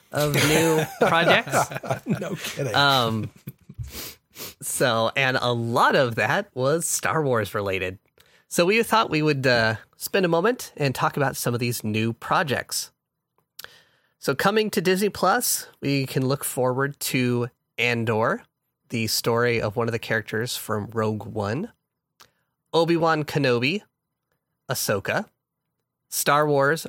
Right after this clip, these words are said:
Speaker 1: Rangers of the New Republic, Star Wars The Bad Batch, The Acolyte, a new Lando show, Star Wars Visions, and Star Wars A Droid Story. John,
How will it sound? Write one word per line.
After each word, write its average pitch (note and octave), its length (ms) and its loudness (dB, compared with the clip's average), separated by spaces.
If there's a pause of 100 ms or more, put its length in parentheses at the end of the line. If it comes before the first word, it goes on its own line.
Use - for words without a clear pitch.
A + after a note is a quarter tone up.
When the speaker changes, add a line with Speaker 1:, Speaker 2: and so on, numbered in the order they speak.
Speaker 1:
Rangers C#3 640 0
of B2 200 -4
the A#2+ 120 -2
New A#2 200 -2
Republic, A#2 680 -4 (580)
Star D3 400 2
Wars B2+ 520 2
The A#2+ 200 -4
Bad C#3+ 300 0
Batch, A2 480 -2 (640)
The C3 300 -2
Acolyte, A2 720 -2 (840)
a B2 140 0
new C#3+ 280 2
Lando C3 520 0
show, B2+ 460 0 (680)
Star D3 400 2
Wars C#3+ 440 0
Visions, C3+ 760 -2 (380)
and G#2 180 -4
Star C#3 320 0
Wars B2+ 400 0 (160)
A A#2 100 -4
Droid A2 420 -2
Story. E2+ 500 -2 (1040)
John, A#2 480 0